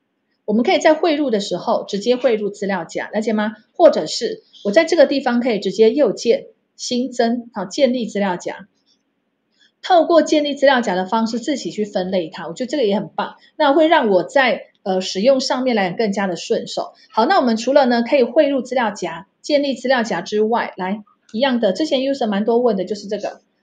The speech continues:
老师如果在这里呀，编修的时候，把素材们都拖下来，好，拖下来之后呢，结构呢，好，我们打包一下专案哦。档案的位置就有个输出专案资料，打包专案。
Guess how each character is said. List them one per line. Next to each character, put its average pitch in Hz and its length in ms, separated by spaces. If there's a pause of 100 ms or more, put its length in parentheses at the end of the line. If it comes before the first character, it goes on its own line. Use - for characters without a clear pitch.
(120)
老 196 140
师 202 140
如 330 140
果 277 100
在 269 120
这 277 160
里 214 140
呀， 190 360
编 262 240
修 247 240
的 208 100
时 175 160
候， 190 400 (460)
把 202 100
素 330 160
材 269 160
们 220 160
都 240 100
拖 247 140
下 247 180
来， 185 380 (420)
好， - 260 (220)
拖 349 120
下 359 180
来 262 60
之 294 160
后 294 200
呢， 226 140
结 220 280
构 254 280
呢， 220 320
好， 196 80
我 165 60
们 190 140
打 196 120
包 254 180
一 233 40
下 240 140
专 220 200
案 220 180
哦。 180 260 (340)
档 214 140
案 339 140
的 277 120
位 302 180
置 226 140
就 269 80
有 233 100
个 202 100
输 254 220
出 247 220
专 233 180
案 214 180
资 196 160
料， 196 380
打 185 100
包 220 180
专 226 200
案。 214 280